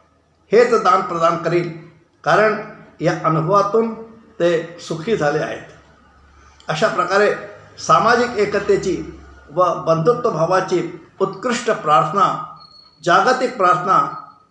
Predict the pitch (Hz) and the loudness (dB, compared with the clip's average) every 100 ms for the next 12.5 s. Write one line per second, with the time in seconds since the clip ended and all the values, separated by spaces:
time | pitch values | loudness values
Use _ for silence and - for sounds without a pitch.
0 | - 139 156 180 196 202 170 127 - 147 | -14 -4 0 2 2 2 0 -6 -6 -2
1 | 190 214 - 170 175 185 165 170 170 170 | 0 0 2 2 2 0 0 -2 -2 -4
2 | - - - 151 160 131 120 - _ _ | -4 -10 -4 -4 -2 -6 -10 -16 _ _
3 | _ _ _ _ - 160 202 180 180 160 | _ _ _ _ -4 0 2 2 0 -2
4 | 170 185 190 175 180 175 170 - - _ | 0 2 0 2 0 -2 -8 -18 -20 _
5 | 143 160 160 - 165 175 170 - - - | -2 0 2 0 0 0 -2 -6 -10 -4
6 | 135 147 151 147 110 - - _ _ _ | -2 -4 -4 -6 -6 -12 -20 _ _ _
7 | _ _ _ _ _ _ _ - 185 180 | _ _ _ _ _ _ _ -4 -2 2
8 | 233 180 175 190 214 202 160 156 156 123 | 2 4 4 4 4 2 2 4 4 2
9 | - - - _ _ _ - 151 156 196 | -2 -12 -20 _ _ _ -6 -4 -2 -2
10 | 202 185 170 185 214 196 196 160 156 170 | -2 -2 -4 -2 -2 0 -2 2 2 2
11 | 170 196 214 220 - - - 160 196 233 | 0 -2 -2 -6 -14 -20 -4 2 4 4
12 | 220 - 165 185 | 4 2 2 2